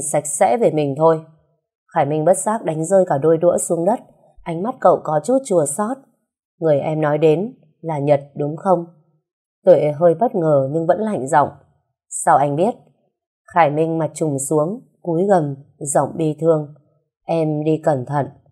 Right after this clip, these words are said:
Tuệ bước nhanh ra khỏi đây, cô đang nghĩ cách giải thích sao cho hợp lý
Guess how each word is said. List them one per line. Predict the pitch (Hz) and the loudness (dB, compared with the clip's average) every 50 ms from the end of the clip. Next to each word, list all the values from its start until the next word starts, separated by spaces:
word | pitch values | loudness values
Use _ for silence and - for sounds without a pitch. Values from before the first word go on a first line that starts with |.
| _ _ _ _ _ _ _ | _ _ _ _ _ _ _
Tuệ | - 175 160 139 143 147 143 | 4 4 6 6 2 2 2
bước | 196 240 247 | 2 0 0
nhanh | 214 196 185 170 160 | 0 -2 -2 -4 -4
ra | 156 165 160 | -4 -6 -6
khỏi | - 165 156 135 | -2 0 0 0
đây, | 131 156 160 165 165 160 - _ _ _ _ _ | 2 2 0 0 -2 -6 -10 _ _ _ _ _
cô | _ 185 180 160 | _ 0 2 2
đang | 165 160 151 151 | 2 -2 -2 -2
nghĩ | 156 175 - | -2 -2 0
cách | 220 247 240 196 170 | -2 -4 -4 -4 -4
giải | 175 151 135 135 | -4 -4 -4 -4
thích | 233 240 202 - | -6 -6 -6 -6
sao | 196 175 165 | -8 -8 -8
cho | 165 170 160 | -6 -8 -6
hợp | 160 156 139 - | -4 -6 -4 -4
lý | 147 151 151 170 220 262 | -4 -2 -2 -2 -4 -6